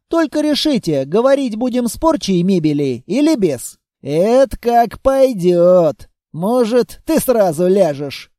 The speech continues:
Они захохотали. «Значит, с порчей». Я как можно добрее им улыбнулся. «Тогда скиньтесь на ремонт сначала, чтобы мне потом бесчувственные тела не обыскивать».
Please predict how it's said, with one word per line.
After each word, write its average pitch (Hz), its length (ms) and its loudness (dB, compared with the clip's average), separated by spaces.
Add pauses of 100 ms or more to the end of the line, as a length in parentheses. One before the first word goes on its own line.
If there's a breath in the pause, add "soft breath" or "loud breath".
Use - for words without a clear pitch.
Они 156 320 -6
захохотали. 165 920 -4 (240)
«Значит, 226 680 -2
с - 80 -14
порчей». 165 1080 -2
Я 226 220 -4
как 170 220 -6
можно 175 320 -2
добрее 175 580 -2
им 170 260 -4
улыбнулся. 160 800 -4 (240)
«Тогда 277 460 0
скиньтесь 247 480 -4
на 247 140 0
ремонт 254 380 0
сначала, 170 680 0 (160)
чтобы 294 360 -2
мне 240 200 2
потом 202 400 -2
бесчувственные 202 760 -2
тела 262 320 0
не 196 160 -2
обыскивать». 160 800 -2